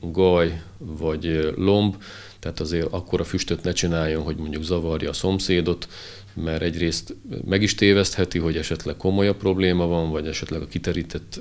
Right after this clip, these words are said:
kiteregetett ruhák is füstösek lesznek, és azért a szomszéd, vagy akár a saját ruhái azért így, ö, nem megfelelőek lesznek, lehet még egyszer kimosni, és ebből egy kis probléma is lehet a szomszédok között.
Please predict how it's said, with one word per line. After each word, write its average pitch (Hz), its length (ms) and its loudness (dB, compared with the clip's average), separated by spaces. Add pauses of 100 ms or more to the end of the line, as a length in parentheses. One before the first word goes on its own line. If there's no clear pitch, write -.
(160)
kiteregetett 82 640 -4
ruhák 82 360 0
is 82 140 -4
füstösek - 540 -4
lesznek, 82 320 -4
és 82 180 -4
azért 80 280 -2
a 80 40 -6
szomszéd, 82 640 -2 (800)
vagy 80 180 -6
akár 80 220 -4
a 80 40 -4
saját 82 600 4
ruhái 80 560 2 (140)
azért 80 480 -4 (160)
így, 82 280 -2
ö, 80 220 0 (920)
nem 90 340 2
megfelelőek 85 760 2
lesznek, 90 300 2
lehet 85 220 2
még 82 220 2
egyszer 80 300 -2
kimosni, 95 480 0
és 85 140 -2
ebből 82 220 0
egy 76 60 0
kis - 160 -6
probléma 80 480 0
is 76 100 -2
lehet 78 280 -2
a 71 40 -4
szomszédok 101 560 0
között. 127 320 2